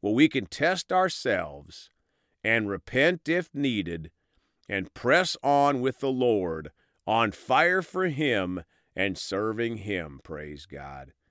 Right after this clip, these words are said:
Let's pray. Father, we're so thankful. You're such a merciful, loving God. Father, we pray that we become more hungry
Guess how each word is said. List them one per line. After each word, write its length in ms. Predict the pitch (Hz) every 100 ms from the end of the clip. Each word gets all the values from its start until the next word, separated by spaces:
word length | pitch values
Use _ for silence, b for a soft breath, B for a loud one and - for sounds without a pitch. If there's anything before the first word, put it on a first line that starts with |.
| _ _ _ _
Let's 240 | 98 92 -
pray. 540 | - 80 71 67 67 _ _ _ _ _
Father, 420 | 120 117 120 113
we're 220 | 104 127
so 240 | - 107
thankful. 720 | 101 85 76 64 _ 62 57 _ _
You're 140 | - 92
such 280 | 135 127 92
a 60 |
merciful, 800 | 85 104 127 - 117 - 95 87
loving 480 | 85 95 87 95 92
God. 480 | 67 64 69 73 _ _ _ _ _ _ _
Father, 420 | 101 104 101 101
we 160 | 110 151
pray 600 | - 120 95 78 71 - _ _ _ _ _ 87
that 120 | 90
we 140 | 113
become 340 | 110 101 107 95
more 280 | 101 127
hungry 720 | 110 123 123 120 85 78 69